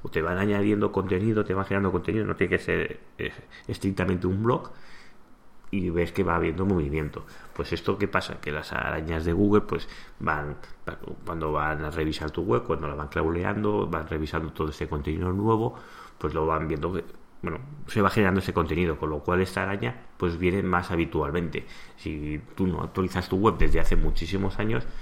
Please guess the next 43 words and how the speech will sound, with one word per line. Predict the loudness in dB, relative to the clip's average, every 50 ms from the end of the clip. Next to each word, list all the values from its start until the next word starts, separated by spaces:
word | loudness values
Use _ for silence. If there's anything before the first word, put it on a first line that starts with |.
| -6 -6 -4 -2
a | 0
no | 0 2
ser | 2 2 2 4
que | 2 2
tu | 2 4 4
web | 4 4 4 2 -6
esté | -8 -4 -4 -6 -2
generando | 2 2 4 4 4
un | 2
contenido | 4 2 2 2 2 2 4 4 4 2 0 -2 -8 -12 -12 -12 -14 -12 -10 -6
que | -4 -4 -2 -2 -4 -6 -6 -8
a | -6 -4 -4 -4 -4 -2
la | -2 -4 -2
persona | -2 -4 -4 -4 -4 -2 0 0 0
que | 0 0
visite | 0 0 0 0 -2 -2
esta | -2 -2 -4 0
web | 0 0 0 0 -2
le, | -4 -6 -6 -8 -10 -14 -16 -18 -20 -20 -20 -16 -12
le | -10 -8 -6 -6 -6 -6
es | -4 0
muy | 2 2 2
importante, | 2 2 2 0 -2 2 2 2 0 2 0 0 -2 -2 -8 -18 -20 -20 -20 -20 -20 -20 -20 -18 -14 -6 -4
es | 0 2
muy | 4 4 4
difícil | 4 4 2 -2 0 0 -2 -2 -2
que | 2 2 4 4 6 4 4 2 0 -2 -6 -12 -14 -14 -14 -16 -14 -14 -12 -12 -12 -12 0
competir | 2 2 4 4 2 2 2 0 0
con | 0 -4 -2
páginas | -2 0 0 0 -2 -2 0
que | 0 0 0 0
se | -2 -2 -2 -2 -2 -2
mueven | -2 -2 0 2 2 2 2 2 0
dinámicamente. | 0 -2 0 -2 -2 -2 -2 -4 -4 -4 -8 -8 -12 -18 -18 -20 -20 -20 -20 -20 -20 -20 -20 -20 -20 -18 -14
La | -8 -6 -6 -4
realidad | -2 -2 0 0 2 0
es | 0 4
que | 4 4
las | 4 4
páginas | 2 -2 -2 0 0 0 0 -2
de | -4 -4 -2 0 0 2 0 0 0
posi-, | -2 -4 -4 -4 -10 -8 -8 -8 -6
eh, | -4 -4 -4 -4 -4 -6 -8